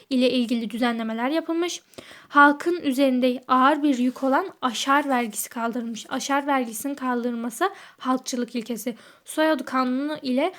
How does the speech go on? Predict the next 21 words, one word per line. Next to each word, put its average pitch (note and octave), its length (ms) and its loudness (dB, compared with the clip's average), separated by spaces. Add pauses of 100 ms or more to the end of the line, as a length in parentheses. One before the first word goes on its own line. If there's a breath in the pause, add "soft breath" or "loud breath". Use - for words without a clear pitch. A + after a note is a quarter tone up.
(140 loud breath)
ayrıcalık C4 640 0
ifade C4+ 340 0
eden B3+ 180 0
unvanlar A#3+ 460 -2
yasaklanmış. B3 640 -6
Soyadı C4+ 280 -2
kanunu B3+ 300 -4
çıkarılması A#3 520 -6
halkçılık B3 520 -4
ilkesi. A#3+ 440 -6 (420 loud breath)
Devletçiliğe D#4+ 480 0
gelirsek, E4 520 0
özel D4 400 4
sektörün C4+ 460 -2
yetersiz C4+ 460 -2
kaldığı B3+ 340 0
yatırımların C4 680 0
devlet C4+ 400 2
eliyle B3 380 0
yapılmasını B3 600 -4
öngörür. D4 460 0